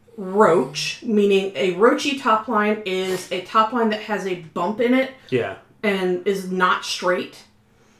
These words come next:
Speaker 1: And it should all be gradual because if you feel the dog,
Speaker 2: Mm-hmm.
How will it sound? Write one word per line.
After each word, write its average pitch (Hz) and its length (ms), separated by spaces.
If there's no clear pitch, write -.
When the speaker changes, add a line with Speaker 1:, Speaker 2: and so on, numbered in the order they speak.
Speaker 1:
And 208 240
it 208 160
should 226 460
all 202 200
be 294 160
gradual 269 640
because - 1160
if 196 160
you 190 120
feel 339 560
the 226 120
dog, - 340
Speaker 2:
Mm-hmm. 107 240